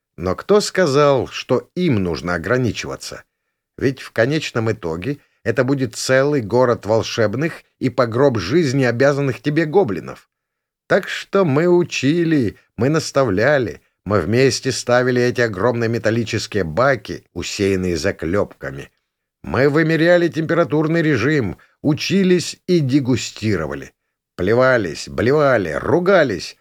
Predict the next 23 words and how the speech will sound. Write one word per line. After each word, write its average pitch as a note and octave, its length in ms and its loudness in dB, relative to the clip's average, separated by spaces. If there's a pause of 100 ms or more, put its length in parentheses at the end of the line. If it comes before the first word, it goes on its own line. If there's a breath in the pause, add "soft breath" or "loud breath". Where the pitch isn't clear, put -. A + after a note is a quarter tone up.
(160)
а C#2 100 -8
затем A#2+ 380 0
принимались F#2 720 -2
заново. D#2 500 -6 (600)
Здесь F3 420 2
мы D#3 140 -2
строили C3 520 0
светлое F#2 600 -2
будущее D2+ 760 -4 (200)
на D#2+ 140 -6
сахаре, D3 640 -2
браге G#2+ 720 -4 (300)
и F3 80 -2
грамотном A#2+ 800 -4
температурном E2 800 -6
режиме. B1+ 540 -10 (840)
Здесь B2 540 0
еще B2 340 0
несколько C3 560 0
дней B2 260 0
назад A2+ 600 0
кипел F#2+ 420 -2
труд, E3+ 540 -2